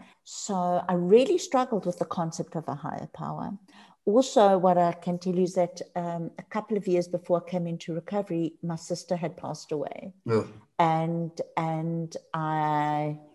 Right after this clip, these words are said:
Speaker 1: had become very, very angry, like, very angry. And I'd become, and, and I felt that if it,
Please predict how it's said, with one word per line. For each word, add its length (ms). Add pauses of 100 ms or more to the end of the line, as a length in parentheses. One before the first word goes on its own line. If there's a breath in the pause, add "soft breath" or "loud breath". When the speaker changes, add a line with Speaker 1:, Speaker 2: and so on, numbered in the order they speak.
Speaker 1:
had 220
become 460
very, 380
very 400
angry, 800
like, 260
very 720
angry. 480
And 120
I'd 140
become, 420 (560 soft breath)
and, 160 (140)
and 160
I 120
felt 480
that 320
if 260
it, 100